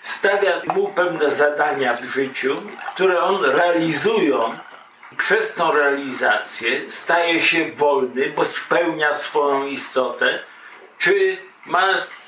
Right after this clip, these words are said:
doskonały wybór między wszystkimi, wszystko, co mu się narzuca, i wtedy czuje się wolny, jeżeli ma wolność tego brania, tego, co mu podane.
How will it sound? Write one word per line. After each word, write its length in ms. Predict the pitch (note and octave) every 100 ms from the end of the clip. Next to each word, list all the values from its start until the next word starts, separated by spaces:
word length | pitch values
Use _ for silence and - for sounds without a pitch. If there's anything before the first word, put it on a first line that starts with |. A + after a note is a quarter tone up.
| -
doskonały 720 | G#3 G3+ - F#3+ F3+ F3+ E3+
wybór 420 | D#3+ F3 E3 D3+ D#3+
między 360 | G3 G3 E3+
wszystkimi, 720 | - F3+ F3 - F3 F3 E3+
wszystko, 500 | E3+ - G3+ - F3+
co 140 | F3 B2+
mu 160 | D#3+
się 220 | - E3+ D3+
narzuca, 680 | C#3+ C#3 - F3+ E3+ F3
i 100 | E3+
wtedy 380 | - - G3 G3+
czuje 300 | G3+ F#3 F3+
się 180 | E3 D#3+
wolny, 400 | D3 D3+ F#3+ A3
jeżeli 380 | G3+ F#3 F#3+ F3+
ma 160 | E3+
wolność 520 | E3+ F3 F3 F3 F3 -
tego 280 | E3 D3+
brania, 460 | C#3+ D#3+ E3 D#3+ D3+
tego, 320 | E3 D#3+ D#3
co 140 | - E3
mu 100 | D#3
podane. 560 | D3+ D3 C#3+ C#3 -